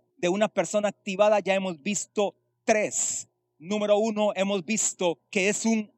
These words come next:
adorador. Número dos, es una persona fiel. Número tres, es un apasionado por la palabra. Nos falta la cuatro y cinco. Si tú estás ahí, hoy escuchándonos,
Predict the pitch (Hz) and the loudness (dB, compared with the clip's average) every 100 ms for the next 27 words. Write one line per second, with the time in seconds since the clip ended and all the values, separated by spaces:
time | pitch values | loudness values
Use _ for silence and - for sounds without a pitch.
0 | _ - 190 190 180 175 202 143 135 202 | _ 0 0 2 2 2 2 0 -4 -2
1 | 202 196 214 190 - - - 202 190 170 | 0 2 2 0 -6 -8 -6 -4 -2 -4
2 | - 190 185 190 202 147 - _ 175 185 | -2 -2 -2 -2 -2 -2 -6 _ -6 -2
3 | 254 - 220 151 - - _ - 185 208 | -2 0 0 0 -2 -10 _ -6 -4 -2
4 | 190 - 175 175 170 185 185 185 165 170 | -2 0 0 0 0 0 2 2 2 2
5 | 202 208 185 - _ 165 - 190 190 196 | 2 2 0 -2 _ -8 0 2 2 2
6 | 175 156 _ 190 175 165 151 131 120 131 | 0 0 _ 2 2 0 -8 -6 -10 -12
7 | - 175 - - 262 262 - 220 208 123 | -4 -4 -4 0 4 4 2 -2 -2 -4
8 | - _ _ _ _ _ _ _ - 226 | -8 _ _ _ _ _ _ _ 2 4
9 | 226 - 208 - 175 143 110 - - | 2 -4 -6 -4 -4 -6 -12 -12 -16